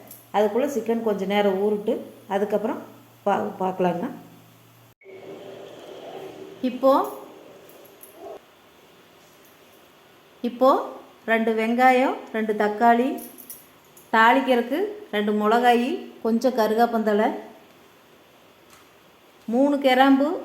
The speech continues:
ஒரு பட்டை, மூணு ஏலக்காய் எல்லாம் எடுத்துட்டு வந்துட்டோம்.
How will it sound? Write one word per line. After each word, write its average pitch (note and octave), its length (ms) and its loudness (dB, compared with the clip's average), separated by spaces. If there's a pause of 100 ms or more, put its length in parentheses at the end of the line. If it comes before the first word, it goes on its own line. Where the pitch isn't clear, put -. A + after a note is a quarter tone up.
(120)
ஒரு A3 120 2 (120)
பட்டை, G#3+ 360 2 (280)
மூணு A3+ 160 0 (160)
ஏலக்காய் G#3+ 440 0 (920)
எல்லாம் B3+ 240 2
எடுத்துட்டு G3 340 -2
வந்துட்டோம். F#3+ 360 -2